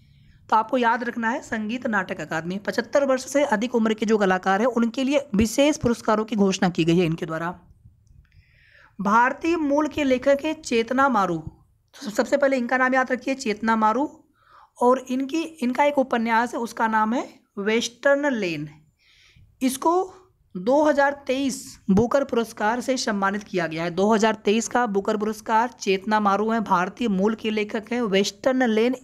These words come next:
इनके उपन्यास का नाम है, ठीक है। अगला क्वेश्चन देखिए, भारत में राष्ट्रीय लॉजिस्टिक्स नीति यानी नेशनल लॉजिस्टिक्स पॉलिसी एनएलपी कब शुरू किया गया था?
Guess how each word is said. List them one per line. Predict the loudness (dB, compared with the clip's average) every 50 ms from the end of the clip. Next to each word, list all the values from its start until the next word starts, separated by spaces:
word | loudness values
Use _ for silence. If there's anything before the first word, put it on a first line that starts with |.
| -2 0
इनके | 0 0 0 0 0
उपन्यास | 0 2 0 0 0 2 0 0 -2 -2
का | -2 -2
नाम | 0 0 0 -2 -2 -2
है, | -4 -6 -8 -12 -20 _ _ _ _ _ _ _ _ _ _ -20 -20 -20 -20 -20 -20 -20 -18 -8
ठीक | -8 -4 -2 -2
है। | -2 -2 -6 -14 _ _ -20 _ -20 -20 -20 -20 _ _ _ _ -6 -4
अगला | -4 -2 0 0 0
क्वेश्चन | 0 0 0 0 0 0
देखिए, | -2 -2 -2 -4 -4 -4 -6 -10 -20 _ _ _ _ _ -20 -20 -14 -10 -4
भारत | 0 2 4 4 4 2 0 -2 -2
में | -4 -2 0 0 0 -2 -6 -12 -20 _ _ _ _ -2
राष्ट्रीय | 0 2 2 2 0 -2 -6 -10 -4 -2 0 2 2
लॉजिस्टिक्स | 2 2 2 2 0 0 -2 -4 -6 -6 -4 -6 -6 -6 -8 -16 -20 -20 -14 _
नीति | -6 -4 -4 -4 -6 -4 -2 0
यानी | 0 0 0 0 0
नेशनल | 0 0 0 -2 -4 -4 -2 -2 -2 -2 -4 -12 _ _ 0
लॉजिस्टिक्स | 2 2 4 4 2 -2 -2 -2 -4 -6 -6 -8 -16 _ 0
पॉलिसी | 2 2 2 0 -2 -6 -8 -8 -8 -8 -6 -2
एनएलपी | -2 0 0 0 -2 -4 -6 -6 -8 -8 -10 -16 -20 _ -20 _ _ _ _ _ _ _ _ _ _ _ _ _ 0
कब | 2 2
शुरू | 2 0 2 2 0
किया | 2 2 2 4 4
गया | 4 2 0
था? | 2 2 0 0 0